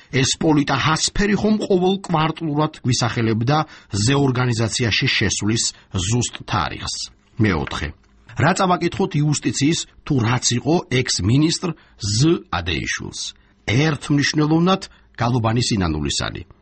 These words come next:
და კიდევ გოგოლის მკვდარი სულების მეორე ტომი, თუ კი იპოვის. რა არ წავაკითხოთ მგზნებარე პოპულისტ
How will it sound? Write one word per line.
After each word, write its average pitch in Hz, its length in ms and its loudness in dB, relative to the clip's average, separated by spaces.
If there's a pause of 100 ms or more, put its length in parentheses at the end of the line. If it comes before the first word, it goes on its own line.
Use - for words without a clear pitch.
და 185 140 0
კიდევ 110 380 0
გოგოლის 156 520 2 (360)
მკვდარი 143 540 0
სულების 147 520 0
მეორე 117 420 2
ტომი, 76 400 -4
თუ - 140 -2
კი 151 160 2
იპოვის. 78 460 -2 (800)
რა 123 320 2
არ 202 120 2
წავაკითხოთ 185 680 -2
მგზნებარე 127 840 0
პოპულისტ 175 680 0